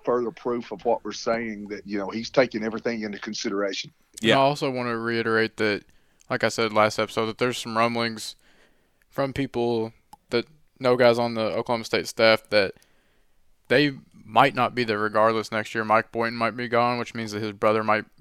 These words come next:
Speaker 3: be gone, will probably be gone r-, right along with him due to some disciplinary stuff behind the scenes. So that's gonna be something to watch as well.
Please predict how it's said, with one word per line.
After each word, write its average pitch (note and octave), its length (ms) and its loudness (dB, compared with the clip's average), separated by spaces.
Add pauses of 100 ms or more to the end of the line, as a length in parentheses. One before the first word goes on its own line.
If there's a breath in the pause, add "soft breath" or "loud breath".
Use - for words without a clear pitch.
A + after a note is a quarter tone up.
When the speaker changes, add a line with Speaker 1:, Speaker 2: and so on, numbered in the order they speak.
(120)
Speaker 3:
be A#2 100 -8
gone, A2 440 0 (180)
will A2+ 180 -2
probably B2 400 4
be A2+ 140 -4
gone A2+ 400 -2 (100)
r-, A#2 140 -6 (160)
right B2 160 4
along A2+ 240 2
with A2+ 180 -4
him A2 280 -4 (640)
due A#2+ 180 -2
to A2+ 420 -8
some G#2+ 320 -10
disciplinary G#2+ 640 -4
stuff G#2 380 0 (120)
behind G#2+ 220 0
the G2 60 -14
scenes. G#2 420 -12 (300)
So - 400 -8
that's - 320 -6
gonna A2 180 -8
be G#2+ 60 -8
something G#2 260 -10
to G#2+ 80 -10
watch G#2+ 180 -2
as G#2+ 120 -10
well. G#2+ 260 0